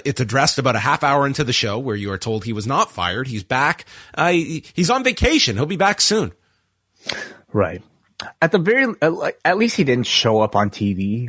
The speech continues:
Speaker 2: Like, at least it sets in motion some, some sort of, like, transformation, you know? Technically, he was let go and then he's been brought back, but at, at least he's not on T V, and he'll probably come back a little bit different.
Speaker 1: Is it,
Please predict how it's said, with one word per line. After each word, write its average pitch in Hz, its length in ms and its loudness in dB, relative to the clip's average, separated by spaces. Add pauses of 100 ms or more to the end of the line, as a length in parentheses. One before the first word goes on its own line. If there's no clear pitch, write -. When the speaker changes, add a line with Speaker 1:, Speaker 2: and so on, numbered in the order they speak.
Speaker 2:
Like, 117 220 2
at 127 120 2
least 160 200 0
it 123 100 -2
sets 117 300 0
in 113 100 4
motion 101 420 2
some, - 680 -4
some 101 400 0
sort 104 240 2
of, 95 140 -2
like, 92 400 -4
transformation, 98 960 -4 (480)
you 95 100 -4
know? 101 240 0 (280)
Technically, 135 480 2
he 120 140 4
was 104 360 0
let 113 240 0
go 123 260 4
and 101 120 0
then 98 80 0
he's 98 200 -4
been 98 200 -4
brought 101 220 0
back, 98 220 0
but - 140 -6
at, 98 220 -2
at 87 220 -2
least 104 180 -4
he's 95 140 -4
not 92 180 0
on 85 80 -4
T 90 180 -6
V, 87 220 -6
and 87 80 -8
he'll 95 100 0
probably 117 280 0
come 92 160 -2
back 87 220 0
a 90 40 -6
little 92 200 0
bit 82 140 -6
different. 73 340 -10 (680)
Speaker 1:
Is 359 80 -4
it, 247 240 0